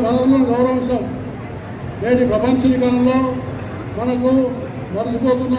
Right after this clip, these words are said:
ఒక విలువైనటువంటి స్వదేశీ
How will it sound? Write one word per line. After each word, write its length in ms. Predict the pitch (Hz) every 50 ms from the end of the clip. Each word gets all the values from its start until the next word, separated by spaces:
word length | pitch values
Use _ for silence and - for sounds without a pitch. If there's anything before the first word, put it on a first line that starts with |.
| 247 240
ఒక 100 | 247 247 247 247 254 247 247 - - - - - - - - - - -
విలువైనటువంటి 800 | 196 214 247 262 277 277 269 269 - 254 254 247 247 247 262 262 254 254 247 226 - - - - - - - - - -
స్వదేశీ 440 | - 208 214 240 269 269 254 - 254